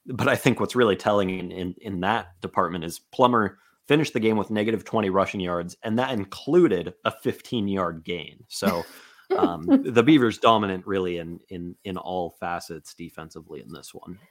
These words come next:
Speaker 1: Es-,
Speaker 2: Yeah, yeah,
Speaker 1: especially
Speaker 2: and
Speaker 1: when it comes to, to defending the run.
Speaker 2: And it's interesting because, you know, one of our, we were talking about this game, and it, the question was, do you stop, do you commit to stopping Jaden Ott and risk, you know, letting,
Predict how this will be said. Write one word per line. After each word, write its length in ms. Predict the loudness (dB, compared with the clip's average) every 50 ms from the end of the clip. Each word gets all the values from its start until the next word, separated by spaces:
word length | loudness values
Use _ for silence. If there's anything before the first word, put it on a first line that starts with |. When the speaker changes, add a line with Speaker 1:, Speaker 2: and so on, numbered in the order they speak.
| _ _ _
Speaker 1:
Es-, 60 | 4 6
Speaker 2:
Yeah, 220 | 6 6 6 4 -2
yeah, 60 | 0
Speaker 1:
especially 320 | 4 6 6 6 6 4
Speaker 2:
and 40 | 0 -2
Speaker 1:
when 80 | -2
it 60 | -4
comes 200 | -8 -8 -10 -10
to, 240 | -12 -12 -10 -10 -12 -14 _ _
to 80 | -12 -12
defending 380 | -12 -10 -10 -10 -10 -10 -12 -12
the 100 | -14 -14
run. 200 | -14 -14 -14 -16 -18 -18 -18 -16 -16 -2 4 6
Speaker 2:
And 100 | 6 6
it's 180 | 6 4 2 0
interesting 420 | 4 6 6 6 6 4 4 4
because, 260 | 4 2 2 0 0 0
you 60 | 0
know, 80 | 2
one 140 | 4 4 4
of 100 | 6 6
our, 180 | 6 4 4 2
we 120 | 0 0 0
were 60 | 2
talking 340 | 2 2 0 0 -2 -2 2
about 400 | 2 4 4 2 0 -4 -8 -8
this 200 | -6 -6 -6 -2
game, 380 | 0 2 2 2 2 0 0
and 140 | -2 -2 -4 -8 _ _ _ _ -4
it, 200 | -4 -4 -4 -6 -16 -20 -12 -8 -8
the 60 | -6
question 420 | 0 2 2 2 2 0 -4 -2
was, 220 | -2 -2 -2 -2 -6 _ _ _ _ _ _ -8
do 80 | -6
you 60 | -6
stop, 520 | -6 -6 -4 0 4 4 4 4 2 -2 -6
do 80 | -4
you 140 | -4 -4 -6
commit 340 | -6 -6 -2 0 0 0 0
to 60 | -2 -2
stopping 440 | 2 4 4 4 4 2 0 0
Jaden 260 | 0 0 0 2 2 4
Ott 320 | 6 8 8 8 6 4 0 -8 -20 _ _ _ _ _ _ _ _ -4
and 220 | -4 -2 0 2
risk, 320 | 2 2 2 2 -2 -6 -10 -16 -20 _ _ -10
you 80 | -8 -4
know, 160 | -4 -4 -2
letting, 500 | 0 2 2 4 2 2 -2 -4 -6